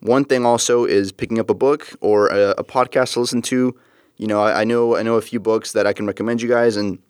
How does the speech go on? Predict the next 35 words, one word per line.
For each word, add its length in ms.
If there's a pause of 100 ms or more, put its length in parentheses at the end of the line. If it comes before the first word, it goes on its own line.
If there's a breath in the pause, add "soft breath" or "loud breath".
(240 soft breath)
the 80
one 140
for 140
this 240
month 360
that 160
I 20
recommend 420
you 60
guys 180
to 80
read, 280
if 120
you 80
guys 200
are 200
interested 380
in 220 (360 soft breath)
startups 640
and, 380 (100)
and 160
starting 260
your 120
business, 420
this 140
is 100
one 180
called 220
The 60
Hundred 260
Dollar 240
Startup 480 (460 soft breath)
by 120
Chris 320
Guillebeau. 520